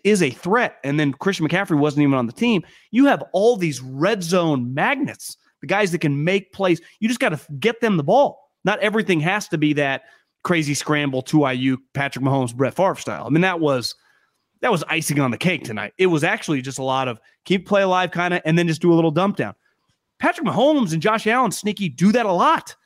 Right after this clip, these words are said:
That's part of their greatness. Like, you don't get to forty touchdowns in a year. Not all of them are, like, forty-yard seeds, right? Some of them are just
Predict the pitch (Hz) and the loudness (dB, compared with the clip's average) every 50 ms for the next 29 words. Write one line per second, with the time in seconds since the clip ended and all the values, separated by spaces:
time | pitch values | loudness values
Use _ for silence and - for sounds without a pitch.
0 | _ - 214 214 - - - 226 240 233 214 165 202 214 185 151 180 240 311 330 | _ -6 -6 -6 -6 -2 0 0 2 2 2 0 0 0 0 0 0 0 0 -2
1 | - - - - 151 143 151 220 247 240 208 180 233 214 208 156 - - 190 190 | -8 -14 -10 -10 -10 -6 -4 -2 -2 -2 -2 -2 -2 -4 -4 -10 -6 0 0 2
2 | 180 160 - 196 240 - - 208 180 165 143 156 151 156 147 151 151 156 151 151 | 2 2 0 -2 -4 -2 -4 -4 -4 -2 -2 -2 -2 -2 -2 0 0 -2 -2 -4
3 | 151 _ _ _ _ _ _ _ _ 196 226 - 151 180 220 233 226 170 160 160 | -8 _ _ _ _ _ _ _ _ -2 -2 0 2 2 2 2 2 2 0 0
4 | 147 143 135 131 127 117 - - _ _ _ _ _ - - 196 185 170 160 156 | -2 -2 -2 -4 -4 -6 -8 -12 _ _ _ _ _ -4 0 2 4 4 4 4
5 | 151 151 139 123 - - - - 214 240 240 165 107 127 139 - - - _ _ | 2 2 0 -2 -4 -6 -2 0 2 2 2 0 -4 -6 -8 -8 -8 -10 _ _
6 | _ _ - 135 151 202 - _ _ _ _ - - 214 262 262 180 139 147 147 | _ _ -4 -2 -2 -4 -4 _ _ _ _ -6 -2 0 0 0 2 0 0 0
7 | 151 151 135 135 156 151 - | 0 0 0 0 -2 -2 -2